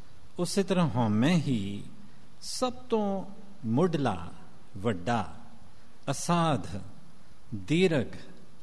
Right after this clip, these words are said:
ਮਾਨਸਿਕ ਰੋਗ ਹੈ। ਹਉਮੈ ਹੀ ਸਭ ਤੋਂ ਬੇਸਿਕ, ਮੁੱਢਲਾ, ਵੱਡਾ, ਅਸਾਧ ਤੇ ਦੀਰਘ ਮਾਨਸਿਕ ਰੋਗ ਹੈ।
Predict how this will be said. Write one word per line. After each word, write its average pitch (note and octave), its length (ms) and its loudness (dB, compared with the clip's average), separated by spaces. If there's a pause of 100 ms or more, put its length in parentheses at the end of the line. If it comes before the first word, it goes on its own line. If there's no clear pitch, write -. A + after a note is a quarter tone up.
(1080)
ਮਾਨਸਿਕ A2+ 600 2
ਰੋਗ G2+ 320 -4
ਹੈ। C#3 220 -6 (2000)
ਹਉਮੈ A2+ 340 4
ਹੀ A#2+ 480 0 (680)
ਸਭ - 320 -2
ਤੋਂ G#3+ 320 0
ਬੇਸਿਕ, C#3+ 720 0 (480)
ਮੁੱਢਲਾ, D#3 800 2 (180)
ਵੱਡਾ, A2+ 640 0 (360)
ਅਸਾਧ D#3+ 500 2 (680)
ਤੇ D#3 100 2
ਦੀਰਘ B2+ 480 2
ਮਾਨਸਿਕ F#2+ 640 -2
ਰੋਗ F#2+ 260 -6
ਹੈ। C3 220 -6